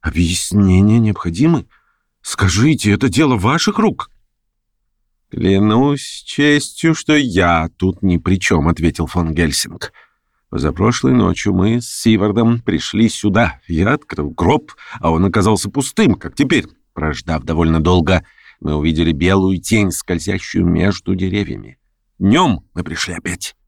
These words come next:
Мисс Луси лежала в гробу, правда, Джон?" "Да". "В первую ночь я нашел между могилами маленького ребенка, слава богу, еще без следов укусов. Вчера я пришел сюда до заката солнца,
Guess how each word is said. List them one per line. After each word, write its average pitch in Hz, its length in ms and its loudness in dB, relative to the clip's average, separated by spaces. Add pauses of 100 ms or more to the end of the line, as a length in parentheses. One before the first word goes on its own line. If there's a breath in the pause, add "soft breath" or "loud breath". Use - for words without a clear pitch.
(100)
Мисс 80 540 0
Луси 107 400 -4
лежала 110 400 -4
в 78 40 -12
гробу, 113 400 2
правда, 180 380 0
Джон?" 120 480 -2 (720)
"Да". 69 400 0 (880)
"В - 140 -18
первую 87 420 0
ночь 90 300 0
я 85 80 2
нашел 95 340 0
между 98 320 -2
могилами 98 460 -2
маленького 104 480 2
ребенка, 113 420 0
слава 160 380 -2
богу, 143 320 2
еще 127 260 -2
без 107 240 0
следов 90 380 -2
укусов. - 400 -8 (380 soft breath)
Вчера - 360 0
я 80 160 2
пришел 82 320 0
сюда - 260 0
до 160 160 2
заката 170 360 -2
солнца, - 520 -4